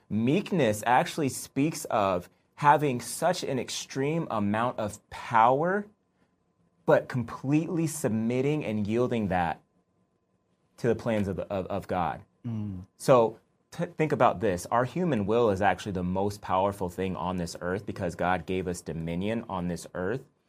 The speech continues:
Speaker 1: So he actually can't do anything apart from our agreement with that.
Speaker 2: Yep.
Speaker 1: So he needs us to be submissive in our will, yielding to him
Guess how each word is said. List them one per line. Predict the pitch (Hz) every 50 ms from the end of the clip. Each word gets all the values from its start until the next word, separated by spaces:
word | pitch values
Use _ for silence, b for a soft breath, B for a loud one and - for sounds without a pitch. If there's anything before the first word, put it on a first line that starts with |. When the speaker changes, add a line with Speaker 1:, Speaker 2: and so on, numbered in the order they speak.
| _ _ _
Speaker 1:
So | - - 110
he | 113 143 -
actually | - 120 160 - - 170 143
can't | - - - 127 123 - -
do | 101 110 107 107 - -
anything | 104 120 147 156 135 - - 107 95 92 -
apart | 76 85 - - 120 117 113 -
from | - 95 87 -
our | 98 104 98 87
agreement | 82 78 87 92 104 120 113 87 - -
with | 78 71 71 -
that. | 76 65 117
Speaker 2:
Yep. | 117 113 120 - _ _ _ _ _ _
Speaker 1:
So | - 117
he | 107 104 139 151 143
needs | 123 117 127 143 160 151 135
us | 123 107 107 104
to | 107 - 113
be | 98 107 107 104
submissive | 101 - - 95 85 92 95 110 123 123 - 110 92
in | 92 92 90
our | 90 95 92 90 87 - _ _ _ _ _ -
will, | - 90 92 107 117 123 110 87 - - - _ _ _ _ _ -
yielding | 90 101 117 131 139 131 139 127 120
to | - 101
him | 87 85 107 131 151 156 127 104 85 80 90